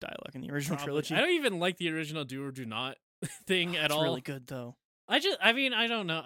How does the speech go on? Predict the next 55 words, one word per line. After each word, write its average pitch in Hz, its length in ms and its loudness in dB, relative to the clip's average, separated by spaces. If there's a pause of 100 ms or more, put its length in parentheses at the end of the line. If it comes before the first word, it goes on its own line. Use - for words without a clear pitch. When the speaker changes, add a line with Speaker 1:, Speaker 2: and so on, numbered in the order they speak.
Speaker 2:
Like, 165 200 -2
it's 175 140 -6
just, 190 180 -4
like, 175 160 -2
a 131 80 -4
personal 120 420 -6
thing. 123 380 -6 (220)
I 143 80 -4
don't, 151 180 -4
I 139 100 -6
don't, 139 220 -8 (340)
we'll 185 140 -2
probably 139 260 0
get 117 180 -6
to 123 160 -8
it 117 80 -6
when 113 200 -10
we 107 240 -12 (200)
watch 117 300 -8
that 117 180 -6
one. 120 260 -12 (640)
I 147 80 -2
don't 131 160 0
know. 127 140 -4
I 131 160 -4 (100)
<laughs> - 140 -4
Speaker 1:
I 226 80 2
can 226 100 -2
see 220 140 -2
you 175 80 2
not 147 160 2
liking 135 260 0
it 127 100 -6
'cause 131 140 -12
how 131 80 -6
much 123 180 -8
it's, 120 180 -14
like, - 220 -10 (760)
punctured 135 420 -6
the 131 80 -8
zeitgeist 131 720 -6
at 147 100 -8
this 143 160 -8
point. 143 320 -4 (380)
Speaker 2:
I 214 80 0
mean, 247 160 4
it's 277 120 2
just, 381 200 4
like, 294 260 0 (220)
from 214 200 4
a, 190 160 0
like, 156 400 2
metaphorical, 135 1000 -4
what 123 140 -6
it's 120 200 -8